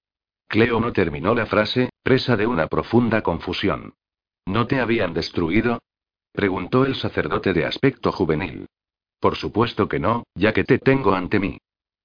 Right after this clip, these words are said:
Anduve deambulando bajo la forma de una tortuga durante años",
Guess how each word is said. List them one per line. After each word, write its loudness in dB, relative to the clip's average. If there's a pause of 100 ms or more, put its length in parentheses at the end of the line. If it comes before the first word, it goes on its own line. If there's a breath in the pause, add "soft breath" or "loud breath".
Anduve 2
deambulando 0
bajo 0
la 2
forma 2
de 0
una -2
tortuga 0
durante 0
años", -6